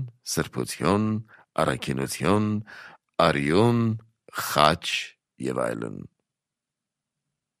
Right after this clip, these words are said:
Երկրորդ, որովհետև նրանք հողեղեն և մահկանացու մարդիկ են, սակայն Քրիստոս Աստված է, որ գործեց բոլոր խոնարհությունները,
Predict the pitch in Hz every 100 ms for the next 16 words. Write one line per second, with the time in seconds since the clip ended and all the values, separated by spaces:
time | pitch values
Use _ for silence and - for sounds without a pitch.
0 | _ _ 80 80 - 69 76 76 - -
1 | _ _ _ _ _ _ _ - 67 85
2 | 92 90 92 107 131 123 - - - -
3 | - 85 90 90 87 - - - 87 101
4 | 87 85 82 110 117 92 101 82 82 90
5 | - 87 87 95 - 117 87 69 - 71
6 | - 57 50 - _ _ - - - -
7 | 73 71 69 80 101 120 127 127 - -
8 | 65 62 - 64 67 - - - - -
9 | - 60 73 78 - 65 57 - - -
10 | - 76 73 71 104 214 131 104 80 78
11 | 76 78 - 85 80 76 - 78 67 69
12 | 67 64